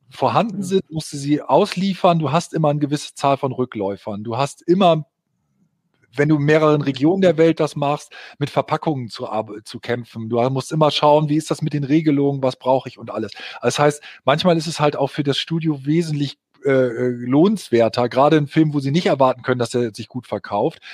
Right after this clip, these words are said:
Speaker 1: das überall hinzuschicken und dann zu hoffen, mein Gott, hoffentlich verkauft jetzt der und der Händler das ab, sondern einfach zu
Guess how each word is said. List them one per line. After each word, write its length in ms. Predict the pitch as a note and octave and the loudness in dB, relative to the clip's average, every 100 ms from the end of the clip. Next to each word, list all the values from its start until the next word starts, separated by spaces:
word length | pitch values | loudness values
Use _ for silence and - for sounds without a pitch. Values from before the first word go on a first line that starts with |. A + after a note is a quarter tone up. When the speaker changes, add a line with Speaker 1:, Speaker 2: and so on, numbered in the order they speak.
| - | -2
Speaker 1:
das 220 | C#3 - | -2 0
überall 360 | - E3+ D#3 C3+ | -2 2 2 4
hinzuschicken 600 | D#3 A#3 F#3 - D#3 C3+ | 0 -2 -4 -2 -4 -4
und 100 | C3+ | -2
dann 120 | C#3 | 0
zu 160 | - B2 | 0 -2
hoffen, 220 | D#3+ D3+ | -2 2
mein 200 | C#3+ C#3+ | 2 4
Gott, 160 | E3 C#3 | 2 2
hoffentlich 300 | D3 D3+ - | 0 -2 -4
verkauft 420 | C#3 - D3+ - | -2 0 0 0
jetzt 220 | C#3+ - | -6 0
der 100 | D3 | 2
und 140 | C#3 | 4
der 100 | C#3 | 2
Händler 300 | B2+ D#3 C#3 | 0 0 0
das 180 | B2 A2+ | 0 -2
ab, 240 | - F3 _ _ - - | -4 -6 _ _ -20 -6
sondern 320 | - C3+ B2 | 0 0 2
einfach 280 | A#2 D3 | 2 0
zu 60 | D3 | -4